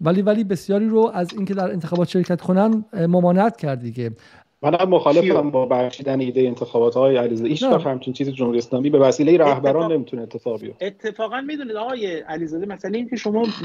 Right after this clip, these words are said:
Speaker 3: مسئله رو اشتباه فرض کردید. مسئله عمده، اون نقطه‌ای که امروز جمهوری اسلامی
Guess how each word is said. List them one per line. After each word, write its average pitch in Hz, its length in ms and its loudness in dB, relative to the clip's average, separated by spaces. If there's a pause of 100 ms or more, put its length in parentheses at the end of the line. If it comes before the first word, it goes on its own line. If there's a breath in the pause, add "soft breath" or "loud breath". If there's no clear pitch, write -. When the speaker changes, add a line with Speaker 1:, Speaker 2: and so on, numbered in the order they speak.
(120)
Speaker 3:
مسئله 175 600 4
رو 226 160 -4
اشتباه 180 540 -6
فرض 139 280 -12
کردید. 117 300 -16
مسئله 180 640 0
عمده، 180 320 -4
اون 214 220 0
نقطه‌ای 208 300 -2
که 185 140 0
امروز 165 200 -2
جمهوری 160 320 0
اسلامی 156 360 -4